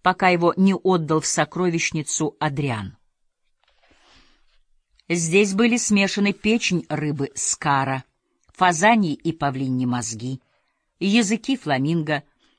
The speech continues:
молоки мурен — за которыми он рассылал корабли и корабельщиков от Парфии до Испанского пролива. Примечание: от Парфии, вариант от Карпафии,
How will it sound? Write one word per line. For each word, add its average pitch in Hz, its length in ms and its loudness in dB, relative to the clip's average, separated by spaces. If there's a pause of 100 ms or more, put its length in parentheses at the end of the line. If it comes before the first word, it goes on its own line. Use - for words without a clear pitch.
(260)
молоки 208 500 4
мурен — 156 480 2 (600)
за 156 140 -4
которыми 170 480 0
он 165 240 -2
рассылал 165 560 0
корабли 156 480 -2
и 156 140 -4
корабельщиков 151 720 -4 (100)
от - 260 -6 (180)
Парфии 180 500 0
до 160 160 -4
Испанского 139 800 -6
пролива. 156 580 -6 (800)
Примечание: 165 680 -2
от 160 260 -4
Парфии, 160 440 -2
вариант 139 520 -4
от - 260 -6 (540)
Карпафии, 151 880 -4